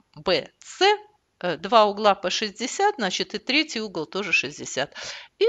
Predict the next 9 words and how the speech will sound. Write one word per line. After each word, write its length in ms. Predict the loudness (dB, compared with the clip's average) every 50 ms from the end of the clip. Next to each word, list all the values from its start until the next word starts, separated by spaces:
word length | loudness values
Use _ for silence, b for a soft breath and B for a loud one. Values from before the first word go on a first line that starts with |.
| 4 4
угол 460 | 4 4 4 6 6 4 4 4 0 B B B B B _ _ _ _ -20
Б 480 | -10 -2 2 2 4 4 4 2 -2 -6 _ _ _
Е 400 | -12 -6 -2 0 0 0 0 -2 _ _ _ _ _ _
Д 340 | -16 -6 -4 -4 -4 -4 -6 -12 _
тоже 260 | _ 2 2 4 4 2
шестьдесят 520 | 0 -2 -4 -6 -6 0 0 0 0 0
градусов. 540 | 0 -2 -2 -2 -2 -6 -6 -6 -6 -8 -10 _
Значит, 800 | -10 -6 -4 2 4 6 6 6 2 -2 -6 -8 -10 -14 -20 -20 _ B B B B B B B
треугольник 880 | 0 2 2 4 2 2 0 -2 -2 -2 -4 -6 -12 -14 -12 -12 -14